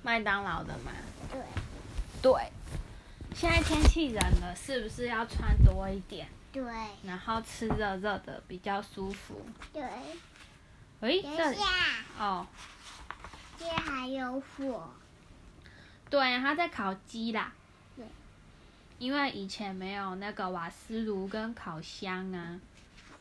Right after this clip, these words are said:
Speaker 2: 嗯，嗯，嗯。
Speaker 1: 这里。哎呦，发生什么事？他怎么拿着刀子？眉毛这样在生气吗？
Speaker 2: 不是。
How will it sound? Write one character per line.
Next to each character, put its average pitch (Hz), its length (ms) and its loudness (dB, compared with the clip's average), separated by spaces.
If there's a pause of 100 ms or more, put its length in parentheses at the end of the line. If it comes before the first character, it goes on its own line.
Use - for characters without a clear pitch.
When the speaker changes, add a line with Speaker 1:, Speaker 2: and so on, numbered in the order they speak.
(140)
Speaker 2:
嗯， 262 160 -8 (320)
嗯， 277 480 -6
嗯。 240 80 -4
Speaker 1:
这 285 160 2
里。 214 160 -4 (460)
哎 359 60 10
呦， 370 300 8 (340)
发 339 160 6
生 359 200 2
什 262 100 4
么 214 220 2
事？ 269 300 -4
他 285 200 4
怎 247 140 -2
么 208 140 2
拿 202 200 0
着 220 120 4
刀 220 340 2
子？ - 300 -10 (800)
眉 247 200 2
毛 294 220 6
这 277 100 0
样 277 200 4
在 262 160 2
生 226 280 -4
气 226 280 -4
吗？ 175 320 -4 (1300)
Speaker 2:
不 302 160 0
是。 294 500 -8